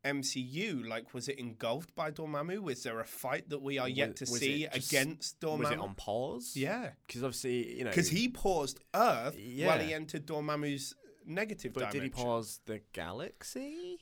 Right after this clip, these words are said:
Speaker 1: That's the thing that I'm confused
Speaker 2: Yeah,
Speaker 1: by.
Speaker 2: yeah.
Speaker 1: And you should be. And you shouldn't just take this at face value. You shouldn't just go, "Oh,
Speaker 2: Yeah.
Speaker 1: you know, he beat him in the time." No, it's important. I guarantee it's important.
Speaker 2: What
Speaker 1: That's
Speaker 2: I do love, though, is that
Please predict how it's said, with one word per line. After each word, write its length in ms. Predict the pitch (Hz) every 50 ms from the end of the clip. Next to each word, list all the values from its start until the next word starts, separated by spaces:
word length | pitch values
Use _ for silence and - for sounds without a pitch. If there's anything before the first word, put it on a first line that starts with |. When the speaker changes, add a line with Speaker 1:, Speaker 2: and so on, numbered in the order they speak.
| -
Speaker 1:
That's 400 | - 175 196 185 - - - - -
the 140 | - 185 170
thing 400 | - - 160 151 156 165 165 165
that 120 | 170 160 -
I'm 160 | 156 165 170
confused 360 | 170 - 190 180 - 190 202 214
Speaker 2:
Yeah, 300 | 247 277 294 285 123 107
Speaker 1:
by. 200 | 127 113 110 110
Speaker 2:
yeah. 200 | 110 117 135 170
Speaker 1:
And 160 | 175 185 180 165
you 180 | 165 160 185 175
should 400 | - - - 285 294 285 - -
be. 260 | 139 110 98 101 - - - - - -
And 120 | 160 185
you 80 | 190 196
shouldn't 380 | - - 220 233 247 - 226
just 200 | 262 247 - - -
take 240 | - 240 226 -
this 200 | - 180 180 -
at 100 | 190 - -
face 300 | - 165 170 175 165 -
value. 320 | 165 165 160 151 135 117 110
You 100 | 110 -
shouldn't 340 | - - 185 185 196 185 -
just 140 | 190 170 -
go, 240 | 185 160 139 127 120 - - - _ _ - 196
"Oh, 280 | 202 165 139 123 - - - 95
Speaker 2:
Yeah. 120 | 98 95
Speaker 1:
you 60 | 147 147
know, 280 | 147 143 139 139 139 139 - - - -
he 160 | - - 180
beat 260 | 170 175 190 190 185
him 140 | 170 170 170
in 60 | 165 160
the 40 | 160
time." 260 | 165 180 170 165 151 156 - _ -
No, 380 | 151 170 190 185 156 127 113 - - _ -
it's 200 | 160 160 - -
important. 680 | 160 151 - - - 185 180 180 - 127 113 110 - -
I 140 | 131 147
guarantee 800 | 156 160 196 190 190 208 208 202 202 196 - - 214 214 214 190
it's 200 | 147 - - -
important. 460 | 120 110 104 - - 104 98 101 110 123
Speaker 2:
What 40 | 135 135 120
Speaker 1:
That's 40 | 139
Speaker 2:
I 80 | 160 160
do 200 | - 165 151 135
love, 200 | 127 123 123 -
though, 160 | 95 85 82
is 200 | 85 85 82 -
that 260 | - 92 87 80 -